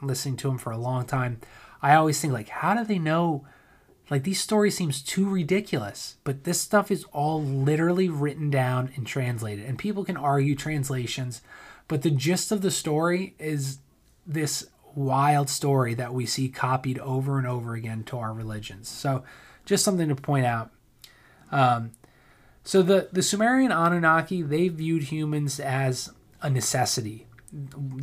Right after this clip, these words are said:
We were the workforce that was always replacing itself, doing tasks the gods did not want to do. And the Anunnaki, they used the term Lu for sheep,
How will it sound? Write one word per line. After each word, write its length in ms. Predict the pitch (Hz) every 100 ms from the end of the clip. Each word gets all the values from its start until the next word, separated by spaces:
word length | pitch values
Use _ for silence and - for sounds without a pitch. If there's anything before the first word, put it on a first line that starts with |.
| 139 147
We 140 | 170
were 140 | 156
the 220 | 143 131 123
workforce 600 | 127 175 170 180 165 -
that 220 | 151 131
was 280 | 131 127 -
always 440 | 156 139 139 131
replacing 500 | 117 - 214 - 202
itself, 480 | 190 196 180 175 -
doing 280 | 156 147 135
tasks 440 | 151 147 139 -
the 140 | -
gods 500 | 117 131 131 127 - - _ -
did 180 | 139 160
not 260 | 165 156
want 200 | 143 139
to 100 | 143
do. 400 | 131 131 131 127 - - - - -
And 280 | - 143 143
the 220 | 147 147 -
Anunnaki, 640 | 180 208 220 196 190 175 - _ _ _ _ _ - _
they 140 | 147 156
used 320 | 185 196 147
the 80 | 165
term 440 | 165 160 135 131
Lu 260 | 143 160 180
for 240 | - 151
sheep, 440 | 131 - 165 185